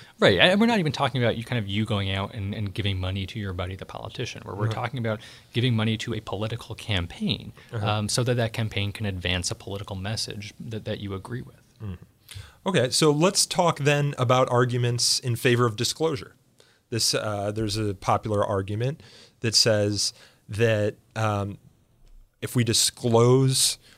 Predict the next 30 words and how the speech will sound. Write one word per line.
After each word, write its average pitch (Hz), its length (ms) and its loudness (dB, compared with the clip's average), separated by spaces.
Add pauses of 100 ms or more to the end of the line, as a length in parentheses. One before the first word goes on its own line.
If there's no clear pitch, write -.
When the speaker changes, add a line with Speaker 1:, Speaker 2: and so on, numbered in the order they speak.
(180)
Speaker 2:
who's 123 400 4
participating 101 880 0
in 92 80 -2
an 92 60 -4
election 90 480 -6
through 90 200 -12
contributions 87 960 -10 (280)
to 82 220 -12
a 73 80 -14
candidate 113 540 -4
or 87 160 -14
to 85 220 -16
a - 260 -16
pac 107 320 -4 (100)
or 87 420 -8 (300)
to 98 300 -6
even 113 340 -4
a 95 200 -8
five 107 320 -4
oh 107 40 -4
one 98 220 -6
C 92 180 -2
four 156 280 2
group, 95 360 -2 (460)
that 117 240 4 (340)
we 131 120 2
are - 100 4
creating 135 800 0
information 107 960 -2 (120)
for 101 440 -2